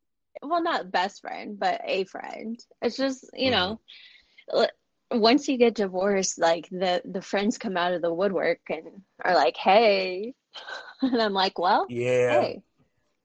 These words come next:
Speaker 1: how's it going?"
Speaker 2: <laughs> And this was one that you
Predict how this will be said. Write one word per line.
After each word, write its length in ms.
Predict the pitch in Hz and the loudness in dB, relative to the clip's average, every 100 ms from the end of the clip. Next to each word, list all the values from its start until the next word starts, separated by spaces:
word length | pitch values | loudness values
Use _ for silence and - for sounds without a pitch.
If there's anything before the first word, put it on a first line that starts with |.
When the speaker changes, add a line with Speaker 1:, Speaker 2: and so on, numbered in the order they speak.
| _ _ | _ _
Speaker 1:
how's 200 | 202 196 | -10 -8
it 80 | 220 | -4
going?" 480 | 208 381 - 101 98 | -4 -2 -4 -6 -10
Speaker 2:
<laughs> 1000 | 104 95 - - - _ _ _ 98 - | -10 -12 -14 -20 -20 _ _ _ -16 0
And 1400 | 170 151 147 196 156 180 - 156 - - - - 135 110 | 2 4 6 6 6 2 2 -2 -2 -16 -6 4 4 8
this 160 | 151 175 | 8 8
was 160 | 156 135 | 8 6
one 220 | 160 151 | 6 8
that 140 | 135 | 6
you 160 | 147 151 | 2 0